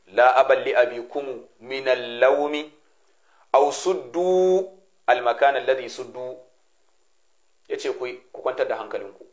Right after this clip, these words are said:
ku sa ranku a inuwa." Eh. Ku sa ranku a inuwa. Allah maɗaukakin sarki shi ne wanda yake ɗaga wanda ya so,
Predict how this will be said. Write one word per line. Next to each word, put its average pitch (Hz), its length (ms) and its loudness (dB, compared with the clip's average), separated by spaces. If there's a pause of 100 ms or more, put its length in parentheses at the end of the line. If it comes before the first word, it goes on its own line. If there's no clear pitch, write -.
ku 101 100 -14
sa 117 320 0
ranku 120 400 -6
a - 140 -14
inuwa." 98 360 -12 (1200)
Eh. 87 340 -14 (2750)
Ku - 100 -16
sa 110 240 2
ranku 95 280 -8
a - 120 -14
inuwa. - 320 -20 (920)
Allah 117 200 -4
maɗaukakin 110 480 -8
sarki 131 460 -12 (720)
shi - 280 -12
ne 123 100 -6
wanda 110 280 -8
yake 104 300 -14
ɗaga 101 240 -10
wanda 104 320 -12
ya 92 160 -18
so, 95 180 -20